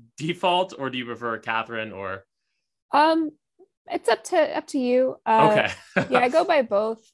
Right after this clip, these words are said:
Speaker 2: Um, I, I ha-, I feel like sort of like a, like a, a mythical creature in some ways, where it's like, I have, like, you know, four different names, and you can kinda, <laughs> any one of them will summon me. <laughs>
Speaker 1: Sure, sure, sure. Absolutely.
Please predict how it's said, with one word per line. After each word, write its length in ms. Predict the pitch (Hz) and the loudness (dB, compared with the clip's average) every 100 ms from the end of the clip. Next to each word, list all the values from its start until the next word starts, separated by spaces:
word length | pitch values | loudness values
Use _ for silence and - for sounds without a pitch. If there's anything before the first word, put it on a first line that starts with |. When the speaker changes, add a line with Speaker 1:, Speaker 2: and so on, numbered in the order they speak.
| - | -6
Speaker 2:
Um, 380 | 196 196 196 208 _ _ _ - | -4 -2 -6 -10 _ _ _ 0
I, 260 | 220 208 - - | 2 2 -4 -6
I 80 | 240 | -2
ha-, 240 | 269 - _ - | -2 -4 _ 0
I 140 | 247 | 0
feel 220 | 247 269 | 2 2
like 200 | 262 233 | 4 2
sort 220 | - 214 208 | -2 -4 -4
of 160 | 202 | -2
like 220 | 185 185 | -2 0
a, 400 | 190 185 180 190 - _ _ _ _ | 0 2 2 -2 -8 _ _ _ _
like 220 | - 175 | -10 -6
a, 240 | 180 170 - | -4 -4 -6
a 40 | |
mythical 520 | 180 190 202 208 202 190 | -6 -6 -6 -4 -4 -4
creature 440 | - 196 185 214 | -6 -8 -4 -4
in 140 | 214 | -4
some 240 | 220 240 220 | -6 -6 -4
ways, 300 | 220 226 220 | -2 -2 -2
where 80 | 185 | -6
it's 140 | - | -4
like, 100 | 180 | -4
I 100 | 180 | -2
have, 120 | 185 | -2
like, 160 | 175 165 _ _ _ _ _ 185 | -2 -6 _ _ _ _ _ -10
you 100 | 185 | -8
know, 140 | 165 | -8
four 320 | - 196 190 | -8 -2 -2
different 320 | 185 185 180 | -2 -4 -4
names, 400 | 175 170 185 196 | -4 -4 -4 -4
and 100 | 175 | -6
you 60 | 170 | -8
can 160 | 190 170 | -8 -6
kinda, 420 | 180 180 180 196 - - | -4 -2 -2 -4 -8 -8
<laughs> 200 | - 233 | -6 -2
any 200 | 240 240 | 0 2
one 220 | 202 190 | 2 2
of 120 | 214 | 0
them 260 | 208 208 196 | -2 -4 -4
will 160 | 175 | -8
summon 320 | - 175 196 | -6 -6 -6
me. 200 | 208 240 - - | -6 -6 -10 -20
<laughs> 200 | - - - | -16 -8 0
Speaker 1:
Sure, 420 | 143 143 104 87 | 4 6 4 -2
sure, 300 | - 135 117 | -6 -4 -4
sure. 340 | - 120 95 - _ _ _ _ _ - | -4 -6 -8 -10 _ _ _ _ _ -8
Absolutely. 600 | 113 - 110 104 98 92 | -6 -6 -8 -6 -8 -10